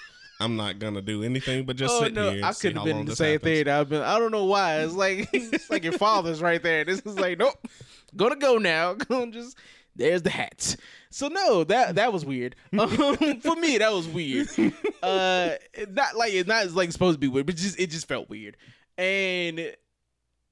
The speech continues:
Speaker 2: other than that, I had, like, I had a really good time. Now, this movie is just, it's so, I compared this movie to Adam Sandler's Roman J. Israel, which
Speaker 1: Mm-hmm.
Speaker 2: is a movie I feel like I didn't extol enough,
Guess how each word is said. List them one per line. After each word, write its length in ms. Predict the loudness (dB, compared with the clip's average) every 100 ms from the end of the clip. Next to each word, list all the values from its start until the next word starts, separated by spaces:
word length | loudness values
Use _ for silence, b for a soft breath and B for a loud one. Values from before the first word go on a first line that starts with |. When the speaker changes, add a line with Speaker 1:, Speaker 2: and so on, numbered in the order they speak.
| _ _ _ 0
Speaker 2:
other 220 | 2 2
than 140 | 0 2
that, 180 | 4
I 100 | 4
had, 340 | 2 2 2 2
like, 160 | 2
I 100 | 2
had 180 | 2 4
a 60 | 4
really 200 | 4 2
good 160 | -2 -4
time. 280 | -4 -4 -2
Now, 140 | -2
this 160 | -2 0
movie 400 | 2 2 2 2
is 160 | 0 -2
just, 180 | -8 -6
it's 180 | -8
so, 500 | -2 2 2 2 -2 -8 _ B B B
I 80 | -6
compared 400 | -4 0 0 2
this 160 | 0 2
movie 320 | 0 2 -2
to 180 | -2 -2
Adam 240 | -2 -2
Sandler's 680 | -4 -4 -2 -4 -4 -8 -14 _ -12
Roman 320 | -6 -6 -6
J. 260 | -8 -8 -6
Israel, 400 | -6 -6 -8 -8 B
which 100 | -6 -4 -2
Speaker 1:
Mm-hmm. 40 |
Speaker 2:
is 60 | -2
a 40 |
movie 200 | 0 2
I 60 | 2
feel 140 | 0
like 140 | -2 0
I 40 |
didn't 240 | 0 0 -2
extol 520 | -4 0 2 0 -2
enough, 460 | -6 -6 -6 -10